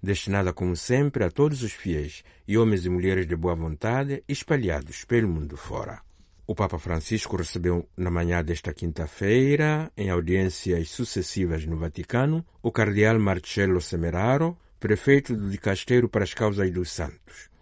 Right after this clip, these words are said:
Dom Jean-Marc Micas, bispo de Terbe e Lourdes, em França, Dom Peter Liu Cheng-chung, arcebispo-bispo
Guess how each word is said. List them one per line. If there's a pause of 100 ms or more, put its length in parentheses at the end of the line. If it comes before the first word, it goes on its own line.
(120)
Dom (120)
Jean-Marc (340)
Micas, (140)
bispo (140)
de
Terbe (180)
e
Lourdes, (200)
em
França, (440)
Dom
Peter
Liu
Cheng-chung, (240)
arcebispo-bispo